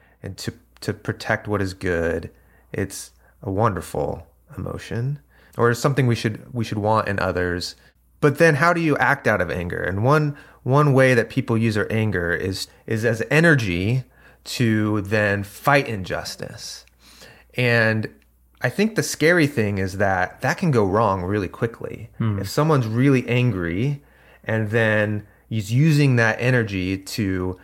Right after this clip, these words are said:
Speaker 1: try to right a wrong, they could go too far, and the, the anger could actually cause them to overreact and, and cause more problems than they're solving. And so how do you use anger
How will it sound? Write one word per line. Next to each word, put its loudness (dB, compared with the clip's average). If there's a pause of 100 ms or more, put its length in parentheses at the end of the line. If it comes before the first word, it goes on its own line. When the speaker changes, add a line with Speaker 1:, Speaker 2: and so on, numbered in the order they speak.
(120)
Speaker 1:
try 0
to 0
right 2
a -2
wrong, 2 (480)
they 0
could -8
go 2
too -6
far, 0 (120)
and -2
the, -2
the -4
anger 0
could -6
actually -4
cause -4
them -4
to -8
overreact -2
and, -8 (360)
and -10
cause -2
more 0 (260)
problems -4
than -6
they're -8
solving. -4 (400)
And 0
so 4 (100)
how 4
do 2
you 2
use 4 (100)
anger 0